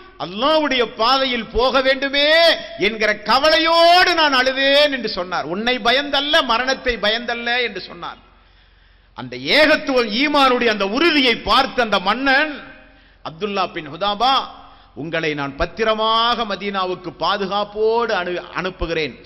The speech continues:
சன்மானத்தை தந்து அனுப்புகிறேன், என்னுடைய நெற்றியில் மட்டும் ஒரு முத்தமிடு" என்று சொன்னான்.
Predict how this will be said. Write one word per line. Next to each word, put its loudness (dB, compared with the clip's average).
சன்மானத்தை -4
தந்து -8
அனுப்புகிறேன், -8
என்னுடைய -4
நெற்றியில் -4
மட்டும் -4
ஒரு -4
முத்தமிடு" -8
என்று -10
சொன்னான். -16